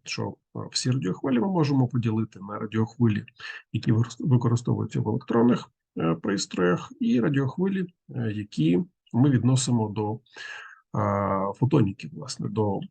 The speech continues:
е, тих, е, хвиль, які краще описувати за допомогою,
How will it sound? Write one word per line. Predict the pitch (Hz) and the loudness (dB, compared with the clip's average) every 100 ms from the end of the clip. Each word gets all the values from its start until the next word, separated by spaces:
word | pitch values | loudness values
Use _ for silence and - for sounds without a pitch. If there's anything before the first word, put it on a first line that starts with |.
| _ - | _ -4
е, | 104 104 | -2 2
тих, | 127 123 - 120 | 4 4 2 4
е, | 117 - _ - | 2 0 _ 2
хвиль, | 226 | 4
які | 180 127 175 202 180 _ _ _ - | 4 2 2 0 -2 _ _ _ -2
краще | 151 151 147 117 | 2 2 2 0
описувати | 135 127 120 117 113 | 0 -4 -4 -2 2
за | 139 | 2
допомогою, | 123 104 117 113 104 | 2 -2 -2 -2 -2